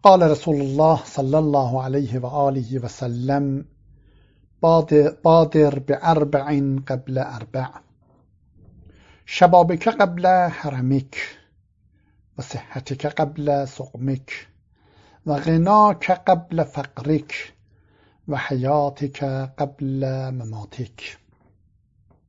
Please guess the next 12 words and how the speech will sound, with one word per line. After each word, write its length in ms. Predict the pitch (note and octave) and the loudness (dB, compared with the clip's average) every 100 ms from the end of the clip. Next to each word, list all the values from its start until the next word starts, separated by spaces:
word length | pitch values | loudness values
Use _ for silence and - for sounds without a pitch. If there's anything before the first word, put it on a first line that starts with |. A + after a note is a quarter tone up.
| _ _ _ _ _ _ _ _ _ _ _ _ _ _ _ _ _ _ _ _ | _ _ _ _ _ _ _ _ _ _ _ _ _ _ _ _ _ _ _ _
با 120 | - F3+ | 4 6
عرض 400 | F#3+ D#3+ E3+ D3 | 6 4 4 4
سلام 360 | D3 D#3 D#3+ | 4 4 4
و 40 | D#3 | 4
آرزوی 500 | C#3 C#3 C3 D#3 C#3 | 2 0 -2 -2 -2
توفیق 460 | C#3+ C3 D#3 C#3+ | -2 -2 -2 -2
برای 360 | C3+ C3+ C#3 C#3+ | -2 0 0 -2
همه 480 | C3 - D3+ F3+ D3 | -4 -4 -2 0 -2
عزیزان 680 | C3+ C3+ B2+ C#3 D3 C#3 C3 | -2 -4 -4 -2 -2 -2 -2
و 340 | B2+ B2 A#2 C3 _ _ _ _ _ _ _ | -4 -6 -12 -18 _ _ _ _ _ _ _
دوستان 420 | C#3 - C#3 C3+ | -16 -8 -4 -4
بزرگوار، 840 | B2+ A#2+ B2 A2+ - C#3 C#3 C#3 | -4 -4 -6 -6 -2 0 0 -2